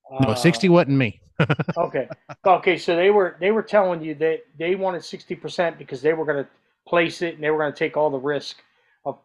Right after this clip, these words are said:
Speaker 2: you know, the liability, they were gonna pay for the whatever. But did they have any upfront money for you? For the,
Speaker 1: Uh,
Speaker 2: for the
Speaker 1: no, no, they, they wanted, it was, they wasn't,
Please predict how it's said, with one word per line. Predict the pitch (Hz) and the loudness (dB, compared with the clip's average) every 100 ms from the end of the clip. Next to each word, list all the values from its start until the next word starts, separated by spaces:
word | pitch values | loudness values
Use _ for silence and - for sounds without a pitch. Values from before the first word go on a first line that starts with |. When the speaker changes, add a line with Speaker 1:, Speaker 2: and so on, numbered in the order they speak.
| - | -8
Speaker 2:
you | 165 | -2
know, | 143 127 | 0 0
the | 123 131 | -2 -6
liability, | 127 139 143 135 135 | 0 4 4 2 -2
they | |
were | 139 139 | -4 -6
gonna | - | -4
pay | 151 143 | -2 -2
for | - 139 | -2 -4
the | 127 113 _ | -4 -8 _
whatever. | 147 147 127 113 - - - | -4 0 -2 -4 -18 -10 0
But | 196 196 | 2 4
did | 185 | 2
they | 180 | 4
have | 170 180 | 4 2
any | 202 | 2
upfront | 196 208 - 208 | 2 0 0 -2
money | 165 185 247 | 2 0 0
for | 226 294 | -4 -8
you? | 302 262 - _ _ - - - | -6 -8 -12 _ _ -20 -10 -4
For | 160 | 0
the, | 143 | 2
Speaker 1:
Uh, | 120 123 | 2 0
Speaker 2:
for | 170 | 0
the | 151 | 2
Speaker 1:
no, | 127 107 - _ | 2 2 -4 _
no, | 123 113 107 | -6 -4 -2
they, | 98 110 139 | -2 -2 -2
they | - 143 | 0 0
wanted, | 135 135 151 160 151 127 120 _ | 2 0 0 2 0 -4 -14 _
it | 143 135 | -14 -8
was, | 131 127 123 | -6 -6 -2
they | 131 | 2
wasn't, | 139 160 165 147 | 4 2 0 -4